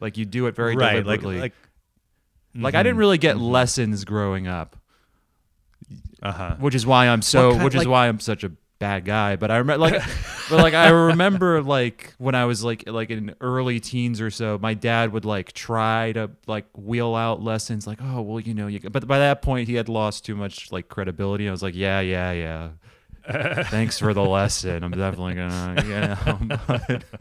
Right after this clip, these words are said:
Speaker 1: But <laughs> so I feel like I would be
Speaker 2: Oh.
Speaker 1: a parent who would be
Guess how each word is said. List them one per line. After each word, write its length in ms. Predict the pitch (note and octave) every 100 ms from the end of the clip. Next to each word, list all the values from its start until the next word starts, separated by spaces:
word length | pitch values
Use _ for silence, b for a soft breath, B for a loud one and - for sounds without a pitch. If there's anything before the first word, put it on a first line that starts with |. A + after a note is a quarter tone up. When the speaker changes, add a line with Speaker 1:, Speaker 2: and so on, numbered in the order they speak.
| E3+ - D3+ C3+ - A#2 -
Speaker 1:
But 200 | C#3+ - - - - - - - - F3
<laughs> 760 | - - - - C#3 - A#2+ B B B B
so 120 | -
I 60 | D#3+
feel 200 | G#3 G#3+
like 200 | G3 E3+
I 160 | D3 D#3
would 200 | C#3 A#2+
be 140 | B2+
Speaker 2:
Oh. 40 |
Speaker 1:
a 20 | A#2
parent 420 | C3+ A#2+ A#2 G#2
who 80 | A2
would 140 | G2+
be 220 | A2+ G2+